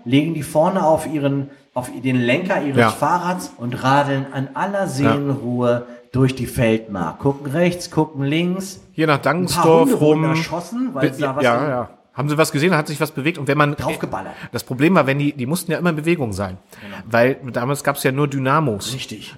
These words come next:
Speaker 2: Also man konnte nicht stehen bleiben, da war nämlich dunkel.
Speaker 1: Genau.
Speaker 2: Das heißt, man musste immer in Bewegung bleiben und, und fahren.
Speaker 1: Genau.
Speaker 2: Und da passiert's natürlich schon mal, dass mal irgendwie so ein Hund von links oder rechts und so, und dann wurde sofort losgeballert.
Speaker 1: Die haben sich ja, wer, wer einer, der hier nicht auf dem Fahrrad sitzt, kann nicht von uns sein,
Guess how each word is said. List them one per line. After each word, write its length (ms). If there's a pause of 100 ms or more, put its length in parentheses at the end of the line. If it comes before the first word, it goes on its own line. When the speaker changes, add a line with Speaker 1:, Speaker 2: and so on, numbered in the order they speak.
Speaker 2:
Also 160
man 120
konnte 200
nicht 140
stehen 200
bleiben, 160
da 140
war 80
nämlich 300
dunkel. 420
Speaker 1:
Genau. 260 (140)
Speaker 2:
Das 100
heißt, 100
man 120
musste 220
immer 200
in 80
Bewegung 380
bleiben 320
und, 260
und 220
fahren. 480 (240)
Speaker 1:
Genau. 100
Speaker 2:
Und 120
da 80
passiert's 500
natürlich 320
schon 160
mal, 80
dass 180
mal 100
irgendwie 260
so 120
ein 80
Hund 180
von 140
links 180
oder 160
rechts 200
und 80
so, 80
und 80
dann 140
wurde 140
sofort 400
losgeballert. 600 (300)
Speaker 1:
Die 120
haben 120
sich 100
ja, 100
wer, 160 (100)
wer 180
einer, 220
der 120
hier 120
nicht 180
auf 60
dem 100
Fahrrad 320
sitzt, 180
kann 140
nicht 120
von 140
uns 220
sein, 240